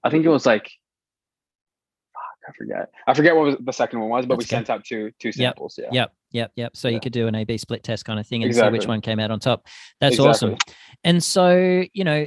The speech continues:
Speaker 2: throughout this period, you also jumped on TikTok, and you've obviously seen a lot of success. And it was really cool because you just put a post up sort of showing everybody, you know, that it does take time to build a bit of a following. But once you can sort of nail that recipe on TikTok as well, things tend to soar. So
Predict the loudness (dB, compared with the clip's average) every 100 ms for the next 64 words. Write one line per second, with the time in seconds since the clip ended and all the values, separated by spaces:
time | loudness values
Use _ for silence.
0 | -4 0 2 0 -2 -4 -2 0 2 2
1 | 0 -4 -6 -6 -6 -4 -4 -4 -6 -6
2 | -4 -4 -4 -4 -2 -4 -4 -4 -4 -6
3 | -4 -4 -2 -4 -8 -10 -6 -4 -4 -4
4 | -2 0 0 0 -4 -4 -8 -6 -6 -6
5 | -4 -6 -4 -6 -4 -6 -6 -4 -4 -4
6 | -2 2 2 2 0 -2 -2 -2 -2 -2
7 | -6 _ -10 -2 2 2 2 0 -2 -2
8 | -2 -2 -6 -12 -10 -4 -2 -2 -2 -4
9 | -4 -2 -4 -4 -2 0 0 0 -4 -6
10 | -6 -6 -8 -8 -6 -6 -6 -4 -4 -4
11 | -4 -6 -6 -8 -6 -6 -8 -10 -10 -10
12 | -10 -10 -10 -10 -12 -12 -12 -10 -10 -10
13 | -10 -6 -6